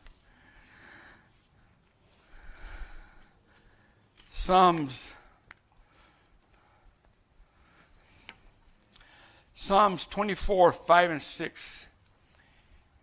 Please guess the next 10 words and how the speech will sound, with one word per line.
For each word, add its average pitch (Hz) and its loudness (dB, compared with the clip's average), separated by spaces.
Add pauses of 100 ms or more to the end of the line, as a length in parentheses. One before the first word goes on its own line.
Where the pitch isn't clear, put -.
(1500)
Now, 160 2
this 247 4
is 233 -6
the 220 6
ones 214 4
that 190 -6
get 214 0
a 185 0
pure 220 4
heart 185 4